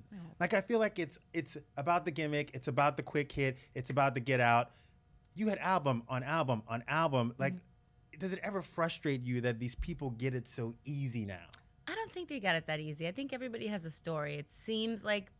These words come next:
Speaker 1: it's easier. And I mean, they, they're just, they're just wise about, like, you make a hit, you make a hit. Sometimes you make a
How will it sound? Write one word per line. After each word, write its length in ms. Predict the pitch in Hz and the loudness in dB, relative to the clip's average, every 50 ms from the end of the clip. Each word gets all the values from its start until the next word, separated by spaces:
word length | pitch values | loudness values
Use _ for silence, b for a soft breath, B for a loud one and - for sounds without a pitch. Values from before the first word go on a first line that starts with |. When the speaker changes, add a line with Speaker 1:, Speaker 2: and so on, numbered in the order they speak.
| - _ | -14 _
Speaker 1:
it's 260 | - 208 - - - - | -8 -8 -6 -8 -8 -8
easier. 520 | 208 214 214 190 202 220 220 220 226 - - | -6 -6 -6 -4 -4 -2 0 0 0 0 0
And 120 | 214 214 | 0 0
I 40 | 226 | 0
mean, 280 | 220 226 226 220 - - - | 0 0 -2 -2 -4 -4 -4
they, 180 | 190 208 208 - - B B B B B | -2 -2 -2 -4 -8 B B B B B
they're 100 | B 277 262 | B 0 0
just, 360 | - 349 - - - - - - | 0 0 0 0 -2 -4 -6 -8
they're 200 | - 170 240 269 | -6 -2 -2 -2
just 220 | 247 294 277 - - | -2 -4 -6 -6 -2
wise 380 | 196 196 208 - - 254 185 | 2 2 2 2 2 0 -2
about, 300 | 185 175 175 165 165 - | 0 4 4 4 4 4
like, 140 | 185 180 170 170 | 2 -2 -2 -2
you 80 | 208 220 | -4 -4
make 240 | 240 233 233 233 | -4 -4 -4 -2
a 80 | 247 233 | -2 -2
hit, 280 | 214 220 247 269 - - | 0 0 0 0 -2 -2
you 100 | 202 196 | -4 -6
make 180 | 202 202 - - | -6 -6 -4 -4
a 40 | 175 | -4
hit. 220 | 190 208 175 - - | -2 -2 -2 -2 -4
Sometimes 380 | 208 214 208 233 220 220 208 | -4 -4 -2 -2 -4 -4 -4
you 60 | 220 | -4
make 180 | 214 202 196 - | -6 -6 -4 -4
a 140 | 196 196 196 | -4 -4 -4